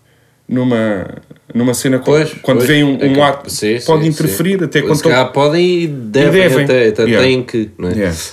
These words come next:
Speaker 2: Yeah. Ah, mas por acaso até do que eu me lembro desse vídeo, eu não vi o vídeo assim completo, mas do que eu me lembro o Indo até foi,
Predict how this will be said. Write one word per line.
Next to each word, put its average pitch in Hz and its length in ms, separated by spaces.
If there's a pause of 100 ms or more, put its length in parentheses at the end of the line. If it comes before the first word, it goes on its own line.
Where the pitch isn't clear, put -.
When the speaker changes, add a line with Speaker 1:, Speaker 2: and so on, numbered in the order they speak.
(300)
Speaker 2:
Yeah. 90 240 (420)
Ah, 117 320
mas 165 100
por 190 140
acaso 190 300
até 185 260
do 165 140
que 180 80
eu - 20
me 160 140
lembro 151 240
desse 143 280
vídeo, 147 200
eu - 20
não 143 80
vi 131 140
o 127 80
vídeo 120 240
assim 113 200
completo, 117 520
mas 123 180
do 117 120
que - 60
eu 120 60
me 110 80
lembro 117 320
o 117 80
Indo 113 180
até 110 220
foi, 101 600